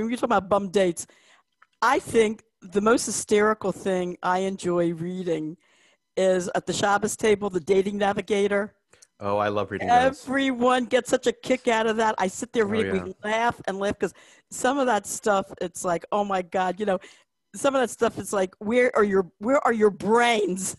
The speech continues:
Speaker 1: <laughs> You know, it's like, they're like, "I went out with a guy the other day and all he did was criticize me." Well, dump him, <laughs> you know?
Speaker 2: Well, it's, I, some of the, some of the readers though is actually pretty interesting where it talks about how, like,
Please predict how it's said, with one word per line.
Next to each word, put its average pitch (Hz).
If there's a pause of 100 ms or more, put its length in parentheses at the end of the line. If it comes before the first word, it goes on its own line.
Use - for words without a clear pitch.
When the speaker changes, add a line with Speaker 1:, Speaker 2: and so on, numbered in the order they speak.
Speaker 1:
<laughs> -
You 277
know, 202
it's 185
like, -
they're 226
like, 202 (220)
"I 294
went 311
out -
with 269
a 262
guy 254
the 240
other 240
day 240
and 226
all 240
he 262
did 233
was 226
criticize 226
me." 214 (320)
Well, 220 (280)
dump 392
him, -
<laughs> -
you 311 (120)
know? - (500)
Speaker 2:
Well, 151
it's, 175
I, 175
some 202
of 269
the, -
some -
of 370
the 175
readers 135
though 120
is 117
actually 123
pretty 117
interesting 127
where 107
it 113
talks 123
about 113 (360)
how, 113 (280)
like, 120